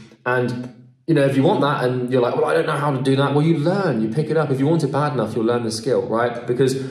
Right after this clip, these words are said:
what's more painful, being broke or, like, changing your identity? Well, probably being broke,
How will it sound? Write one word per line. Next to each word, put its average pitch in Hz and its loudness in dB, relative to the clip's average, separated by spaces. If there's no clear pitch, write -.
what's 156 0
more 147 0
painful, 135 -4
being 147 0
broke 131 0
or, 117 4
like, 117 -2
changing 135 0
your 120 2
identity? 113 -2
Well, 104 -2
probably 127 0
being 113 0
broke, - -4